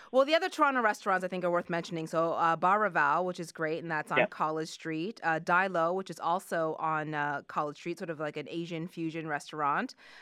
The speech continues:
Speaker 2: Yeah,
Speaker 1: Um,
Speaker 2: those two neighbors, those two places are next door to each other. So
Speaker 1: Yeah.
Speaker 2: if you wanna reproduce the, uh, what Louis C K calls the bang bang, that's a good, uh,
Speaker 1: <laughs>
Speaker 2: place to go have free dinner.
Speaker 1: Uh, Buka Yorkville, which is the
Speaker 2: Yep.
Speaker 1: newest location of the Buka chain. Uh, Hamoto.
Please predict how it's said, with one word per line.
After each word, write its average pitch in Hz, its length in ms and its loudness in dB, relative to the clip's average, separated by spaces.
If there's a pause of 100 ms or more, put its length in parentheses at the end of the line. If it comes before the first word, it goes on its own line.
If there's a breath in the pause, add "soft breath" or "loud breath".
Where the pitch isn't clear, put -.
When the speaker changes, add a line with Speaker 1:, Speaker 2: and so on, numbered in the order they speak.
(180 loud breath)
Speaker 2:
Yeah, 175 140 10
Speaker 1:
Um, 170 60 2
Speaker 2:
those 165 220 4
two 185 60 4
neighbors, 170 340 6
those 175 180 6
two 190 80 0
places 180 340 4
are 160 80 6
next 165 220 2
door 175 140 6
to 147 100 6
each 135 140 2
other. 135 240 8
So - 40 -8
Speaker 1:
Yeah. 233 220 6
Speaker 2:
if 131 80 -2
you 147 60 2
wanna 151 200 6
reproduce 151 560 2
the, 147 220 6
uh, 139 140 6
what 127 140 6
Louis 151 280 -8
C 165 80 -2
K 156 180 4
calls 147 240 4
the 147 80 -8
bang 147 260 2
bang, 143 280 4
that's 127 160 -6
a - 80 -8 (140)
good, 381 180 -8
uh, 302 360 2
Speaker 1:
<laughs> - 100 -6
Speaker 2:
place - 200 2
to 156 80 2
go 147 140 6
have 151 240 0
free 151 100 0
dinner. 135 320 0 (260 loud breath)
Speaker 1:
Uh, 196 180 4
Buka 233 500 2
Yorkville, 196 720 2
which 196 240 -4
is 175 300 2
the 170 100 -4
Speaker 2:
Yep. 170 200 4
Speaker 1:
newest 180 260 2
location 170 400 -4
of 156 100 -6
the 170 60 -6
Buka 151 540 -2
chain. 160 520 -4
Uh, 165 300 4
Hamoto. 185 880 2